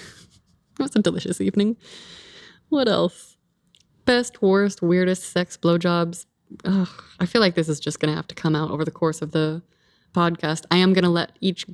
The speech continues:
guest ask me a question at the end of every episode. So, I don't know. I hope it doesn't get too redundant. I feel the most in touch with my body when I'm well rested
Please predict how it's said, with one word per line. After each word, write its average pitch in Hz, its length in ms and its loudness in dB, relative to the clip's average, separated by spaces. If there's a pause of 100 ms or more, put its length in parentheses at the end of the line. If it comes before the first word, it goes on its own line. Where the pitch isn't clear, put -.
(180)
guest - 560 -2 (840)
ask 160 280 -2
me 190 140 6
a 196 60 2
question 185 520 0
at 180 80 -2
the 190 120 0
end 180 280 2
of 175 260 -2
every 180 240 0
episode. 180 800 -2
So, 156 400 0
I 190 140 0
don't 160 140 2
know. 156 80 2
I 160 60 0
hope 170 160 -2
it 165 60 -4
doesn't 160 200 0
get 156 120 -4
too 156 120 0
redundant. 160 520 2 (1300)
I 180 60 4
feel 214 220 2
the 196 80 4
most 185 400 4
in 175 180 0
touch - 360 -8
with 202 120 -2
my 190 120 4
body 190 480 0 (2000)
when 208 160 6
I'm 190 340 4
well 175 380 2
rested 190 640 -2